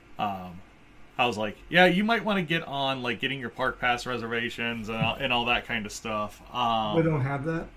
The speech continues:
Speaker 2: Oh, jeez.
Speaker 1: Yeah. Um, and then something I learned today, and I, I don't know if it just moved over to the app today because I hadn't seen it, um, for the Paris trip. It's sixty days out if you aren't staying on site,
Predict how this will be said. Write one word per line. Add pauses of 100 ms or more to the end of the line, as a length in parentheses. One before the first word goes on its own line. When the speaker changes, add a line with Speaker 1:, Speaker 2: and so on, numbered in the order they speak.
Speaker 2:
Oh,
jeez.
Speaker 1:
Yeah. (600)
Um,
and
then (680)
something
I
learned
today,
and
I,
I
don't
know
if
it
just
moved
over
to
the
app
today
because
I
hadn't
seen
it, (120)
um,
for (120)
the
Paris
trip. (720)
It's
sixty
days
out (200)
if
you (680)
aren't
staying
on
site,